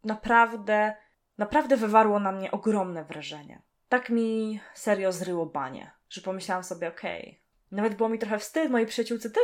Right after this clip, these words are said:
by-, by-, byliśmy takie trochę zażenowane, że my ch-, próbujemy coś nagrać, kiedy nikt wokół tego nie robi. Wydawało się, że jesteśmy jacyś dziwni. Dziwne. Więc to są takie drobne rzeczy, które gdzieś wpływają na moje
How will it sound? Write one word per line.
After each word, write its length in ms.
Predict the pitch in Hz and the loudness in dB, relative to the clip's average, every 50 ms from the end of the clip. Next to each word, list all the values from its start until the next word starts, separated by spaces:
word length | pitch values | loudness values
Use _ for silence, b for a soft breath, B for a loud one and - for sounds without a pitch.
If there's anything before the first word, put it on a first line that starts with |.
| 494 - - | 0 0 -6
by-, 60 | 226 | -8
by-, 160 | 208 - - 196 | -8 -8 -10 -8
byliśmy 300 | 196 220 247 240 247 240 | -2 -2 -2 0 -2 -6
takie 200 | 247 240 - 247 | -6 -4 -2 -2
trochę 200 | 247 208 262 247 | -2 0 0 0
zażenowane, 520 | 220 220 220 220 220 214 302 349 339 247 | 0 0 0 0 2 4 4 4 4 2
że 100 | 202 190 | 0 0
my 160 | 190 190 190 | -4 -4 -6
ch-, 140 | 185 - _ | -6 -8 _
próbujemy 520 | - 202 196 180 190 180 185 208 220 208 190 | -12 -10 -8 -4 -2 -2 -2 -2 -2 -2 -4
coś 220 | - - 175 - | -6 -8 -10 -8
nagrać, 460 | 180 165 156 156 160 165 202 262 285 - B B B B B | -6 -6 -6 -4 -2 2 2 2 2 0 B B B B B
kiedy 240 | B - 220 196 208 | B -4 0 0 2
nikt 340 | 208 214 247 277 247 226 196 | 2 4 2 2 0 -2 -2
wokół 360 | 196 220 220 220 - 208 190 | 0 0 0 0 -2 -12 -8
tego 220 | - 185 175 180 175 | -6 -6 -6 -6 -8
nie 140 | 170 165 | -8 -8
robi. 420 | 156 156 147 139 - - - - _ _ _ _ _ - | -8 -8 -8 -10 -12 -18 -18 -18 _ _ _ _ _ -8
Wydawało 440 | 185 175 185 185 175 196 208 208 | -6 -6 -4 -2 2 2 2 2
się, 180 | 208 - 220 202 | 2 0 -4 -4
że 160 | 180 190 190 | -2 0 0
jesteśmy 440 | 190 185 185 196 185 - - 190 180 | -2 -2 -4 -10 -10 -10 -8 -8 -6
jacyś 460 | 180 175 175 - - 175 175 175 175 - - - - - - - - - - - - - | -6 -8 -8 -8 -8 -6 -6 -6 -6 -8 -8 -10 -10 -12 -14 -14 -14 -16 -16 -18 -18 -14
dziwni. 460 | - 277 269 - 156 147 143 151 165 _ _ _ _ _ - | -12 -12 -10 -10 -12 -16 -16 -18 _ _ _ _ _ _ -20
Dziwne. 440 | 175 160 190 220 202 165 139 139 139 _ _ _ _ _ _ - | -12 -8 -8 -8 -8 -8 -12 -12 -14 _ _ _ _ _ _ -8
Więc 160 | - 220 214 | -8 -6 -2
to 80 | - 349 | -2 0
są 160 | 415 403 320 | 2 2 0
takie 180 | 339 330 320 | 0 -2 -2
drobne 340 | 233 214 262 285 285 294 277 | 2 4 4 4 4 4 0
rzeczy, 220 | 262 262 254 269 262 | 0 0 0 -2 -2
które 340 | - - 240 233 233 226 | 0 2 4 6 6 4
gdzieś 300 | 214 208 202 220 220 - | 4 2 -2 -2 -2 -4
wpływają 640 | - - - - - 196 190 185 190 185 185 185 180 | -8 -14 -14 -8 -6 -4 2 4 4 4 4 2 -2
na 160 | 175 170 165 | -4 -6 -6
moje 480 | 170 170 170 170 165 165 165 156 156 | -6 -6 -8 -10 -8 -6 -6 -6 -6